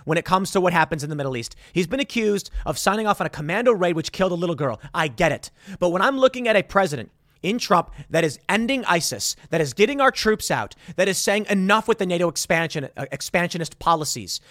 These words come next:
I'm like, "You know what, man? I'll take what I can get."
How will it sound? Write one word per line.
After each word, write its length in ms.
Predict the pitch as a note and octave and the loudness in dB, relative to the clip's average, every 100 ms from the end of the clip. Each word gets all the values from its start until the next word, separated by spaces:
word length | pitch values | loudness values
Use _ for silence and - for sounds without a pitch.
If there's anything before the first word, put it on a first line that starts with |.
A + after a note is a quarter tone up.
| - | 0
I'm 180 | F3 F3 | 0 2
like, 200 | F3 E3 _ - | -2 -2 _ -8
"You 100 | C#3+ | 0
know 120 | A3+ | 2
what, 100 | A#3 | 2
man? 240 | A3 G#3+ - - | 2 0 -4 -2
I'll 100 | F#3 | 0
take 240 | G#3 E3+ | 0 -2
what 80 | E3 | 0
I 120 | C#3+ | -2
can 180 | C3+ C#3 | -2 -6
get." 260 | C3 A2+ | -6 -6